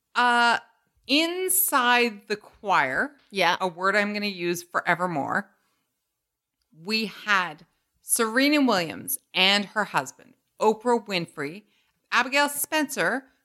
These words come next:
Speaker 1: co-star on Suits, but not the rest of the Suits cast who were in the, uh, general admission section.
Speaker 2: Right.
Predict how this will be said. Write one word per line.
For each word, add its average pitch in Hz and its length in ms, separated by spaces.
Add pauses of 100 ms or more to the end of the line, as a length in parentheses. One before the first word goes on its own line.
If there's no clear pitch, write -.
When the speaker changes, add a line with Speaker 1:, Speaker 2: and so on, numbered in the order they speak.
Speaker 1:
co-star 202 760
on 175 220
Suits, - 500 (400)
but 226 200
not 233 460
the 247 60
rest 226 300
of 208 140
the 208 60
Suits - 360
cast - 580 (180)
who 202 100
were 175 420
in 180 280
the, 165 480
uh, 156 280 (120)
general 202 440
admission 175 600
section. 170 380
Speaker 2:
Right. 147 260